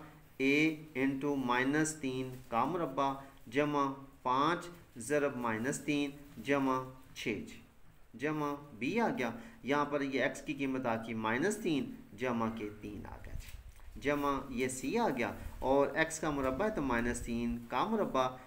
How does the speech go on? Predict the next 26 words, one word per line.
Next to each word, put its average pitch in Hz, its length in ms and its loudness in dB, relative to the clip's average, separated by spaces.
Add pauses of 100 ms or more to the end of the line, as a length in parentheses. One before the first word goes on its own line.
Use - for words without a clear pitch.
(180)
जमा 139 400 2
के 123 300 -2
चार 143 480 4 (280)
और 131 400 6
ज़रब 127 460 0 (160)
माइनस 98 480 -2
तीन 95 260 -14
जी, - 220 -16 (460)
जमा 123 300 -2
के 143 200 -2 (420)
चार 92 300 -6
हो 65 200 -16
गया 69 100 -20
जी। - 200 -20 (280)
चलिए 143 220 -2
जी, 196 100 -2
आगे 175 240 0
देखें, 180 380 2 (360)
तो 147 440 4
ये 135 180 2
आ 170 120 6
गया 160 240 2
नफ़ी 147 300 0
के 160 160 0
तीन 160 280 0
है, 226 100 2